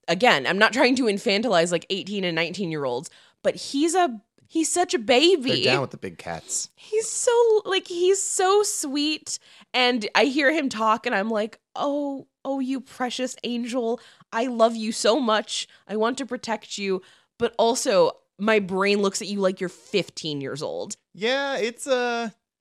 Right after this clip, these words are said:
Speaker 2: it, it's a, it's a whole lot of that.
Speaker 1: Mm-hmm.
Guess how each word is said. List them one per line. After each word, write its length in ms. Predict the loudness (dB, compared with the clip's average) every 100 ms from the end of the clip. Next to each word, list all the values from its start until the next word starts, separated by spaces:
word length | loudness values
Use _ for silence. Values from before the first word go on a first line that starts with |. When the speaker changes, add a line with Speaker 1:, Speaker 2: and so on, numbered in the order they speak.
| _ _ _ _
Speaker 2:
it, 180 | -12 -8
it's 160 | -6 0
a, 120 | -2 -2
it's 140 | -4
a 40 | -4
whole 240 | -2 -4
lot 220 | -2 -2
of 120 | -2 -2
that. 420 | -2 0 -2 -6 -16 -14 -6
Speaker 1:
Mm-hmm. 500 | -2 0 -2 -2